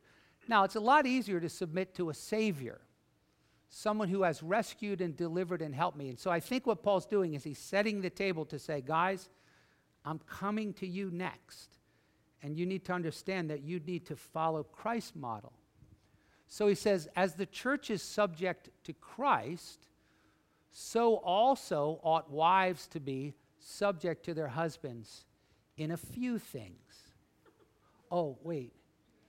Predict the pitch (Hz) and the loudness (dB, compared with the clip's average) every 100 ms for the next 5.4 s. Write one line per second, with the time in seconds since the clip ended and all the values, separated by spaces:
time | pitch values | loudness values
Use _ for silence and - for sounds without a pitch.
0 | _ _ _ _ _ _ _ - 165 147 | _ _ _ _ _ _ _ -6 -6 -6
1 | - - 151 170 202 247 233 262 294 269 | -12 -8 -6 -4 -4 -6 -6 -8 -6 -8
2 | _ _ _ _ _ _ _ _ _ _ | _ _ _ _ _ _ _ _ _ _
3 | _ _ _ _ _ _ _ _ _ _ | _ _ _ _ _ _ _ _ _ _
4 | _ _ _ 196 208 214 202 214 208 - | _ _ _ -4 0 0 0 0 -4 0
5 | 202 175 - | 2 2 -2